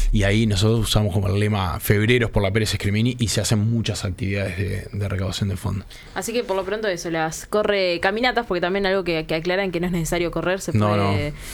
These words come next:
Speaker 2: se puede caminar también, que empiezan, dijimos, este sábado en Durazno y en Malvesia Colonia.
Speaker 1: Ahí va.
Speaker 2: Y siguen en Tacuarembó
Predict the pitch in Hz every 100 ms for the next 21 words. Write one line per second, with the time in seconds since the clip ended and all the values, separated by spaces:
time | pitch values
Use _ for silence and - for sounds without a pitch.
0 | - 180 202 196 180 180 196 185 180 190
1 | 220 202 190 214 262 277 - - - 196
2 | 226 247 247 - 277 - 247 247 247 262
3 | 285 190 185 202 208 247 285 - - 214
4 | 226 214 190 190 214 185 175 165 165 160
5 | 156 147 165 - 113 104 110 - - -
6 | 196 202 185 170 180 185 214 269